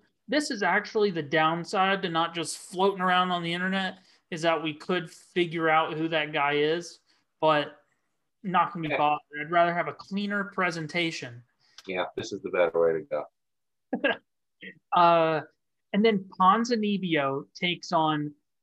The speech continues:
Speaker 1: Zhiliang Li. Dude.
Speaker 2: Yeah, boy.
Speaker 1: Dope, dope, dope. I was just, uh, I was just doing, uh, a dude who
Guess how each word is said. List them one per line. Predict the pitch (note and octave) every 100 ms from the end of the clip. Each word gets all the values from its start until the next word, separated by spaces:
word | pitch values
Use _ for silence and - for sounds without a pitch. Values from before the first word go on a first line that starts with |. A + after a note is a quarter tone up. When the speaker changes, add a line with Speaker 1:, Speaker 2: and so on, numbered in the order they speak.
| -
Speaker 1:
Zhiliang | - F#3+ G#3 G#3+ F#3 F3 E3 D#3+ D3+ C#3 D#3+
Li. | G#3 E3+ C3+ C3+ C3+ _ _ _ _ _ _ _ _ _ _ _ _ D4 F3 _
Dude. | A3 G#3+ E3+ B2 A#2+ _ _ _ _ _ _ -
Speaker 2:
Yeah, | F2 F2+ F2 E2+
boy. | E2 F2 E2+ F2 F2+ F2+ - -
Speaker 1:
Dope, | G3 G#3 A3 - G3+
dope, | F#3+ F3 F3+ F3+ - - -
dope. | D#3+ D3+ C3 - _ _ _ _ _ _ F3
I |
was | G3+ F#3+
just, | - G3 G3 G3 -
uh, | F#3 F3 E3+ E3
I | E3+
was | F3+
just | D#3+ F#3+ F#3+ G3
doing, | F#3+ F#3 F3 E3+ D#3 _ _ _ _ _ _ _ _ _ _ _ -
uh, | E3+ E3+ E3 E3 E3+
a | G3
dude | E3 F#3 A3 A3+ A#3 - -
who | G3 F#3+ F#3 F3+ F3